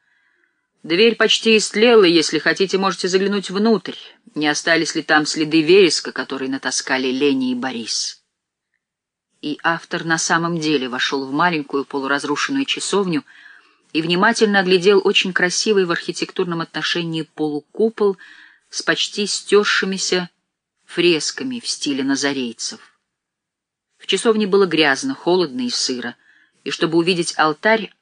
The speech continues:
автору пришлось много раз чиркать спичками. Ему до сих пор не ясно, вправе ли он потребовать компенсацию за эти спички у финансового ведомства, поскольку, будучи заядлым курильщиком, он постоянно тратит большое количество спичек.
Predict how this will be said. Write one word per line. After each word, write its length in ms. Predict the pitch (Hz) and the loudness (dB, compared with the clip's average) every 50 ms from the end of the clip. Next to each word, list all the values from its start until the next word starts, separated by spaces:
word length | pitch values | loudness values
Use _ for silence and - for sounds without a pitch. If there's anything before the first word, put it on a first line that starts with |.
| _ _ _ _ _ - | _ _ _ _ _ -4
автору 320 | - 190 180 - 196 190 185 | -4 -4 -2 -2 -2 -2 0
пришлось 420 | - 196 180 - 208 202 190 - | 0 -2 -2 0 0 0 -2 -2
много 280 | 185 196 196 190 180 180 | -2 -2 -2 0 0 0
раз 160 | 190 185 175 | 0 0 0
чиркать 440 | - - - 185 - - - 185 - | -2 -2 -2 -2 -2 -2 -6 -4 -4
спичками. 720 | - - - 165 147 - - - - 139 127 120 113 - _ _ _ _ _ _ _ _ _ _ _ _ _ _ _ _ _ _ | -6 -6 -6 -6 -4 -4 -6 -6 -6 -6 -6 -6 -8 -10 _ _ _ _ _ _ _ _ _ _ _ _ _ _ _ _ _ _
Ему 200 | - 147 170 202 | -10 -8 -4 2
до 140 | 196 226 240 | 4 4 4
сих 200 | 220 247 226 - | 4 2 -4 0
пор 180 | - 240 220 | 2 2 4
не 120 | 226 233 233 | 4 4 4
ясно, 340 | 226 240 214 - - 180 160 | 4 4 2 0 0 -4 -6
вправе 480 | - - - 175 196 208 214 202 214 | -6 -4 -2 2 2 4 4 4 2
ли 120 | 202 202 208 | 4 4 4
он 160 | 208 202 190 | 4 2 0
потребовать 600 | - 175 180 - 185 202 208 180 185 190 190 - | -2 -2 -2 2 2 2 2 4 2 0 0 0
компенсацию 840 | - 196 196 180 - 196 202 196 - - 269 277 - - - 143 143 | -2 -4 -4 -2 -2 -4 -4 -2 -4 -6 -6 -6 -6 -6 -4 -4 -4
за 120 | 127 135 | -2 -4
эти 180 | 135 131 - - | -6 -6 -6 -6
спички 460 | - - - - 175 170 - - - | -8 -8 -6 -8 -6 -6 -6 -6 -6
у 60 | 139 | -10
финансового 640 | 127 - 143 143 143 139 139 - - - - 165 175 | -8 -6 -4 0 0 0 0 -2 -6 -6 -6 -6 -6
ведомства, 600 | 185 208 - 277 294 277 269 - - - - - _ - - - - - - - - | -4 -4 -4 -4 -4 -4 -6 -8 -10 -14 -20 -20 _ -20 -20 -20 -20 -20 -20 -18 -10
поскольку, 400 | - 147 - - 165 156 - 170 | -8 -8 -4 -2 -4 -2 -2 -2
будучи 340 | 165 175 170 165 156 - 170 | 0 0 0 0 0 0 0
заядлым 600 | 156 147 160 156 156 160 160 147 139 139 143 139 | 2 2 0 0 2 2 2 2 2 2 -2 -2
курильщиком, 720 | - - 143 147 190 220 208 - - 151 - - - 127 - - - - - - _ _ - | -2 -4 -2 0 0 0 0 0 -2 -4 -4 -6 -10 -10 -10 -14 -20 -20 -20 -20 _ _ -10
он 140 | - 147 156 | -8 -6 -4
постоянно 600 | - 170 160 - - 160 170 190 202 196 190 180 | -4 -4 -4 -2 0 2 2 2 2 2 0 -2
тратит 380 | - - 185 185 180 - 175 165 | 0 2 0 0 2 0 -4 -2
большое 460 | 151 160 160 156 - - 190 180 175 | 0 0 0 0 2 2 2 2 2
количество 580 | - 185 165 170 165 - 170 160 - - 151 160 | 0 -2 -4 -2 -4 -6 -8 -8 -8 -8 -8 -8
спичек. 640 | - - - - 143 127 - - - - - - | -8 -8 -6 -6 -6 -6 -6 -8 -10 -10 -16 -20